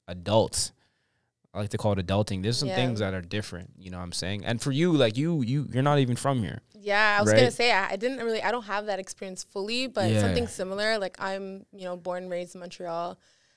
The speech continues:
Speaker 2: I moved here, I think it could be maybe s-, going on seven years now.
Speaker 1: <sighs>
Speaker 2: Yeah, it feels long, but I feel like I still don't know Toronto, like, fully. It's so weird, but yeah, like, I've,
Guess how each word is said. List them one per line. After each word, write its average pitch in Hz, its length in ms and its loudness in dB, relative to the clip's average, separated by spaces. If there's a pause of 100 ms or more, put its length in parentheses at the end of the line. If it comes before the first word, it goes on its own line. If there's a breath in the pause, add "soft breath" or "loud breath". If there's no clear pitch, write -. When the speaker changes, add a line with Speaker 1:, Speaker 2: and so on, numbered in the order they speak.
(120 soft breath)
Speaker 2:
I - 40 -14
moved 190 240 -8
here, 185 260 -2
I 180 60 -2
think 208 180 -10
it 202 80 -16
could 196 120 -6
be 196 280 -6
maybe 175 580 -8
s-, - 340 -12
going 190 180 -4
on 170 140 -6
seven 202 420 -4
years 226 280 -2
now. 240 400 -6 (140)
Speaker 1:
<sighs> - 60 -12 (460 loud breath)
Speaker 2:
Yeah, 190 200 2
it 180 60 -4
feels 330 280 -2
long, 202 300 2
but 196 80 -2
I 202 40 2
feel 247 140 -6
like 302 120 -2
I 277 80 -2
still 214 200 -4
don't 185 140 -4
know 190 140 -4
Toronto, 185 360 -6
like, 165 180 -8
fully. 233 480 -10
It's 196 180 -14
so 202 180 -4
weird, 160 400 -8
but 165 440 -2 (800)
yeah, 196 280 0
like, 175 220 -2
I've, 180 280 -2